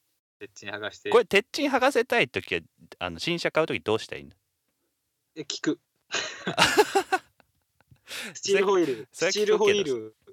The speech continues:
Speaker 2: あ、で、あの、
Speaker 1: あ。
Speaker 2: ちょっと戻りますけど、あのー、
Speaker 1: はい。
Speaker 2: えっ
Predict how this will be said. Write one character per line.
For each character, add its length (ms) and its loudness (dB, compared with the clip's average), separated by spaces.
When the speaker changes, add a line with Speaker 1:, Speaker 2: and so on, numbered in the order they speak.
Speaker 2:
あ、 120 4
で、 200 6
あ 160 -2
の、 100 -6
Speaker 1:
あ。 40 -4
Speaker 2:
ち 80 -2
ょ 20 4
っ 20 -2
と 120 -2
戻 220 2
り 80 -2
ま 100 -2
す 120 -6
け 100 -6
ど、 260 -4
あ 220 -12
の 460 -12
ー、 0 -
Speaker 1:
は 60 -4
い。 380 -10
Speaker 2:
え 40 -16
っ 40 -20